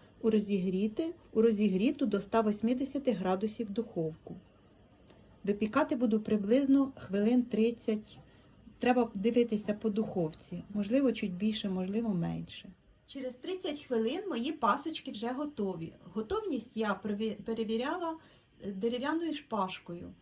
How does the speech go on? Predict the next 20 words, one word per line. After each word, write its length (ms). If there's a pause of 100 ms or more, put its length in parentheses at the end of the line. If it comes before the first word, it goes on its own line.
(140)
так 260
як, 280
е, 200 (140)
ви 160
зазвичай 560
це 260
робите. 520 (520)
Е, 200 (160)
шпажку, 760 (180)
е, 260 (220)
занурила 720
у 440 (120)
паску, 520
і 140
якщо 320
вона 200
виходить 560
повністю 500
суха, 380
значить 440